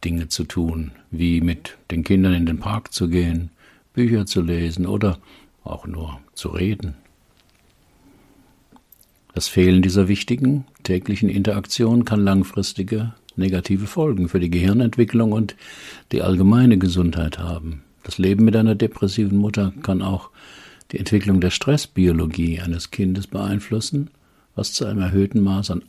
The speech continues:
Angst und zurückgezogenen Emotionen führt, die über einen längeren Zeitraum anhalten. Kinder hinterfragen das Verhalten der Eltern nicht. Sind diese unglücklich,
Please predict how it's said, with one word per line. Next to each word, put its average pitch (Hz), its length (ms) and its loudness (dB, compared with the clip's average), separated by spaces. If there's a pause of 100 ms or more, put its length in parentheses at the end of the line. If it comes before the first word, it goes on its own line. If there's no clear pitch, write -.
Angst - 600 -4
und 92 340 -10
zurückgezogenen 101 960 -2
Emotionen 113 640 -2
führt, 92 480 -4 (640)
die - 60 -8
über 90 200 -4
einen 90 140 -2
längeren 92 400 -2
Zeitraum 92 500 -6
anhalten. 87 720 -6 (3500)
Kinder 131 580 2
hinterfragen 90 1120 -2
das 101 200 -4
Verhalten 98 880 -4
der 107 160 -6
Eltern 98 320 -4
nicht. 98 540 -6 (180)
Sind 104 280 -2
diese 107 200 -4
unglücklich, 120 880 -4